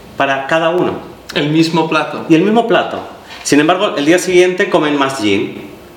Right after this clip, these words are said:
Speaker 1: Y unos dicen, "Ah, tengo un montón de energía". Y dicen, "Uy, qué raro, ¿no? Si normalmente dicen que, que lo jan da más energía, pero estoy comiendo gin y tengo más energía". Ah, quizá lo mejor es que yo tengo mucha energía aquí guardada y lo gin me hace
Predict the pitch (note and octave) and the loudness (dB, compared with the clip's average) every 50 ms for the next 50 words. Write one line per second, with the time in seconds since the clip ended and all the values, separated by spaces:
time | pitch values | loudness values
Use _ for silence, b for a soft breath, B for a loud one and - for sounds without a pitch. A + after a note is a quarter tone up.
0 | - - - - - - - D3+ D#3+ F3+ F3 F3+ E3+ E3+ D#3+ C#3 - D3+ D3 - | -20 -20 -20 -20 -20 -4 2 6 6 8 8 6 6 2 0 0 -2 -4 -8 -8
1 | - - F3+ F#3 F#3+ F#3+ F#3 - F#3+ F3+ G3 G#3+ G#3 G3+ G3 F#3+ F#3+ G3 F#3+ G3 | -8 -6 -4 -2 -2 -2 2 4 4 6 6 6 4 4 4 4 4 2 2 2
2 | F#3 F#3 F3 E3+ E3+ - F#3+ G3+ G3+ G3+ G3 F#3 E3 C3 B B B B B B | 2 2 2 0 0 0 2 4 4 4 4 2 0 -2 B B B B B B
3 | B B B B - - - A2 A2 G#2 G#2+ G#2+ G#2+ G#2 F#2+ G2 - - - A#2 | B B B B -20 -8 -4 -2 0 0 0 0 0 -2 -2 -4 -4 -4 -2 -4
4 | G#2+ G2 G2 G2+ B2+ D3+ C#3+ B2+ - - - - - - - A#2 G#2+ A2 A2 A#2 | -2 0 0 0 0 0 -2 -4 -6 -8 -10 -10 -6 -2 0 2 2 2 2 2
5 | A#2+ C3 C3+ C#3+ D3 C3 B2+ B2+ D3+ D#3 C3 B2 A#2 G#2 - - A#2+ A#2 A2 G#2+ | 2 2 0 0 0 0 0 -2 -2 -2 -2 -2 -4 -6 -4 -2 0 0 2 2
6 | A#2 A#2 B2 C#3+ C#3+ C#3+ C#3 - C#3 B2 A#2+ A2+ - - B2+ D3+ F3 E3+ - C3+ | 0 0 0 0 0 0 -2 -2 -2 -2 -2 -2 -2 -2 0 0 0 0 0 -2
7 | A#2 G#2+ - - - - - - - - - - - - A2+ - C3+ C#3 C#3 C3+ | -2 -4 -6 -8 -14 -18 -20 -20 -14 -10 -8 -6 -4 -2 -2 0 2 2 2 2
8 | B2+ A2+ A2 B2+ D#3+ E3 - C3+ A#2 C3 C#3 C#3 C3 - B2 A2+ G#2+ G#2 G#2 - | 2 2 2 2 2 2 0 0 0 0 0 0 -2 -2 -2 -2 -2 -2 -4 -2
9 | - D3+ C#3+ G#2+ F#2+ - - - G#2+ B2 C#3+ C#3 B2+ G2 F2 - - - - - | -2 -2 -2 -2 -4 -8 -10 -8 -6 -4 -4 -4 -4 -6 -8 -10 -14 -20 -20 -20
10 | - - - - - - - - - - - - A#2 - - A#2+ A#2+ C3+ C#3 C#3 | -20 -20 -20 -20 -20 -20 -20 -20 -20 -8 -4 -2 -2 -2 0 -2 -2 0 -2 -2
11 | C3 - C#3+ D3 D3 - - B2+ A#2 A#2+ A#2+ C#3+ C#3+ D3+ D3 C#3+ C#3 C3 C3 C#3+ | -2 -2 -2 -2 -2 -2 0 0 2 2 2 2 2 2 4 2 2 2 0 0
12 | C3+ C3 B2 B2 - C3+ C3 B2+ - C3+ B2+ B2+ B2+ B2+ B2+ C#3 C#3+ D3 D#3 E3 | -2 -2 -2 -2 -2 -2 -2 0 -2 0 0 2 0 2 2 0 2 2 2 0
13 | C#3+ B2 A#2 A2 A2+ A2 G#2+ A#2+ C3 C3+ C3+ C3+ - C#3 C3 B2+ | 0 0 -2 -2 0 0 0 0 0 0 0 -2 -2 -4 -6 -6